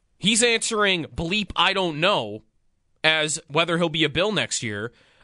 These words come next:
I could just throw it off because I guess, or I could think, "What is he talking about?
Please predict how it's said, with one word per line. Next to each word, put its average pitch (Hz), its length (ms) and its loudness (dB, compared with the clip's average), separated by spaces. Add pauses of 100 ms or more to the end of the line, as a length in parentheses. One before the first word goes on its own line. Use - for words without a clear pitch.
I 190 140 4
could 226 180 -6
just 160 440 -2
throw 180 400 2
it 147 60 2
off 202 260 2
because 160 480 0 (240)
I 151 80 0
guess, 202 420 0 (300)
or 196 140 6
I - 20 2
could 226 140 -6
think, 196 340 -2
"What 120 440 -8
is 311 100 -8
he 247 80 -4
talking 220 340 -4
about? 87 300 -12